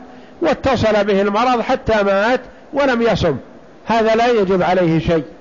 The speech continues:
مريض في رمضان فأفطر ثم صحّ وشفي وأمكنه القضاء ولم يقضي، ثم مرض بعد هذا ومات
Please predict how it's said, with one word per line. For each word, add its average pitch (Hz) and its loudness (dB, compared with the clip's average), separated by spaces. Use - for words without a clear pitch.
مريض 233 0
في 196 0
رمضان 220 2
فأفطر 202 0
ثم 240 0
صحّ 196 0
وشفي 196 2
وأمكنه 226 2
القضاء 254 2
ولم 254 0
يقضي، 175 0
ثم 262 0
مرض 233 2
بعد 208 2
هذا 185 2
ومات 214 2